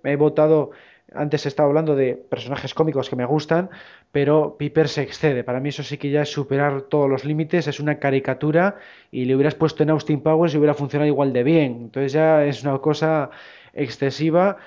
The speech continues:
y lo mismo diría el mister Bean de Nunca digas nunca jamás. Está en ese nivel que para mí ya es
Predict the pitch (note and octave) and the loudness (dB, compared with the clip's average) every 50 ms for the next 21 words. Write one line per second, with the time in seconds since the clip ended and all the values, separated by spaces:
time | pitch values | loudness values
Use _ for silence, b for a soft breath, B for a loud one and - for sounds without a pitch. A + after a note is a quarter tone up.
0 | B B B B - D#3+ D3 C#3 C#3+ D#3 C#3+ D#3 D#3+ D3+ D3+ D#3 E3 F3 F3+ F3 | B B B B -2 0 2 2 2 2 2 4 4 4 6 6 6 6 4 4
1 | D#3+ D3+ D3 - - C#3+ C3+ C#3 D#3 E3 D#3 D3+ C#3+ C#3 C3+ C3 C#3 C#3+ C#3 C#3+ | 2 2 -2 -2 -2 -2 -2 0 0 0 0 2 2 2 0 0 -2 -2 0 0
2 | C3+ C3+ C3+ B2+ C3 B2 - G#2 G2+ C#3 C#3+ D#3 D3+ A#2+ - A#2+ - - - D3 | 0 0 0 -2 -6 -8 -10 -10 -6 -2 0 0 0 -2 -4 -8 -10 -4 -2 -2
3 | D3+ D3+ D#3 D3+ - D#3 D3 C#3+ C#3+ C#3+ D#3 E3 E3+ E3 E3 D3 - B2+ A#2+ A#2 | 0 0 -2 -2 -2 -2 -2 0 0 2 0 0 0 -2 -4 -4 -2 -4 -4 -4
4 | A#2+ C3 C3+ B2+ C3+ C3 C3+ C#3+ D3+ D3 D3 B | -4 -6 -4 -2 0 0 0 0 -2 -4 -6 B